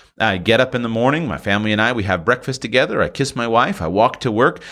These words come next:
I sit down at my office. I work until about five o'clock or five thirty. Then I pack up my stuff and I go home.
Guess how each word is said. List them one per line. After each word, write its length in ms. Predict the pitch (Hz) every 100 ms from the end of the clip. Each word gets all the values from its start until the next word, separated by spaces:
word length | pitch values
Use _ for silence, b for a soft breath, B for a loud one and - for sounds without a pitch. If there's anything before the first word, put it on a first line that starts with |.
| B B
I 80 |
sit 240 | 104 156 -
down 160 | 131
at 60 | 131
my 140 | 110
office. 360 | 117 131 175 165
I 60 | 95
work 260 | 110 139
until 220 | 135 139
about 240 | 123 113 -
five 240 | 110 110
o'clock 340 | 113 135 185 -
or 60 |
five 300 | - 101 95
thirty. 340 | - 156 156 156 B B
Then 240 | 110 143
I 200 | 151 151 - - -
pack 240 | - 110 135
up 80 |
my 100 | 123
stuff 320 | 131 - 110 110
and 100 | 101
I 60 |
go 160 | 90 98
home. 340 | 127 208 -